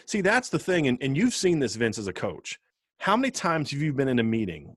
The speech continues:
an offensive staff meeting, breaking down film of your upcoming opponent, where one of the coaches says, "Boy, I really like that concept." And so you ask, "Okay, why?" "Well, look, that guy got open, blah, blah, blah, blah, blah." And my response is always, "Well, who for our team can do that?"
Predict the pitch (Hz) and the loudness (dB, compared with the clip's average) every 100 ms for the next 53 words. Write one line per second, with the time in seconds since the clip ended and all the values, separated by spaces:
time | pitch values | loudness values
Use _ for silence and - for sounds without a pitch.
0 | - 117 131 - 135 127 - 127 113 107 | -4 2 2 2 -2 -4 -4 0 0 0
1 | 117 107 101 117 127 127 120 117 113 95 | -2 -2 0 0 0 0 0 0 0 -2
2 | 120 113 104 101 107 - 107 98 82 98 | -4 -2 -4 -4 -4 -4 -8 -8 -8 -10
3 | 85 57 - _ _ _ _ _ _ _ | -10 -14 -20 _ _ _ _ _ _ _
4 | - 139 131 170 156 - 160 151 131 113 | 4 6 8 6 4 4 2 2 0 0
5 | 110 143 156 127 151 135 104 117 117 107 | 2 4 4 4 2 2 0 0 0 -4
6 | - - 117 95 90 - 107 - 127 123 | -4 -4 -4 -4 -8 -6 -6 -2 0 0
7 | 90 95 - 113 107 95 90 73 82 120 | -2 -4 -6 -4 -4 -4 -6 -6 -6 -8
8 | - _ _ _ _ 131 135 131 165 - | -8 _ _ _ _ 2 6 6 4 2
9 | 117 120 120 113 107 120 170 120 110 104 | 0 2 0 2 4 6 6 4 0 2
10 | 113 113 107 107 104 104 147 165 120 131 | 2 2 2 2 2 4 4 4 2 2
11 | 151 131 139 131 120 113 117 110 101 - | 2 2 0 0 0 4 6 6 2 -2
12 | _ 127 110 170 - 135 113 139 156 120 | _ -2 2 2 2 2 2 4 2 -2
13 | 104 92 101 98 120 104 69 | -4 -4 -6 -2 -2 -2 -6